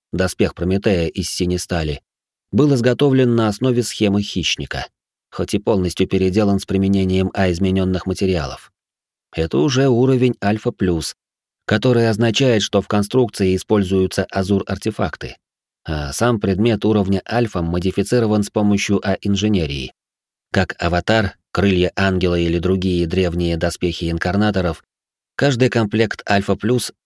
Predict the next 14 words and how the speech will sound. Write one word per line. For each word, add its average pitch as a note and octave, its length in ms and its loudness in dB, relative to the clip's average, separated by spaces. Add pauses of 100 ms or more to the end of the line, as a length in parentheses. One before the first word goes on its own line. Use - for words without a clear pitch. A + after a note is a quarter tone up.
(320)
штучная B2+ 500 0
работа A#2 440 2
с - 120 -8
уникальными G2+ 500 2
свойствами. F#2 640 -2 (720)
Десять C3 360 0
техномантов A#2 720 2
в F#2+ 100 0
арсенале A2+ 540 2
превращали G2 760 0
Альфа-доспехи G2+ 840 -2
в F#2+ 160 -2
Альфа G2 240 0
Плюс, - 460 -8